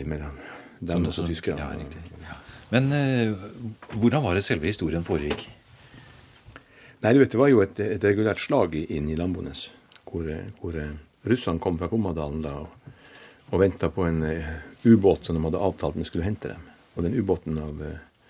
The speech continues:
Speaker 1: ukjente årsaker, så kom han ikke, tok han ikke opp den ubåten. Dermed ble de, eh, værende i Lambones i et hus, det er tomt hus.
Speaker 2: Mm.
Speaker 1: Og, eh, tyskerne kom da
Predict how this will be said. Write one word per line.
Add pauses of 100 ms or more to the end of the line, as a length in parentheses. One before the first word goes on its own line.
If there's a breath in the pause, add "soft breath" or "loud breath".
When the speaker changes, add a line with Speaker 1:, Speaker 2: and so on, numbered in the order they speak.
(380 soft breath)
Speaker 1:
ukjente
årsaker,
så
kom
han
ikke,
tok
han
ikke
opp
den
ubåten. (1120 soft breath)
Dermed
ble
de,
eh, (360 loud breath)
værende
i
Lambones
i
et
hus,
det
er
tomt
hus. (200 loud breath)
Speaker 2:
Mm. (1200 loud breath)
Speaker 1:
Og,
eh,
tyskerne
kom
da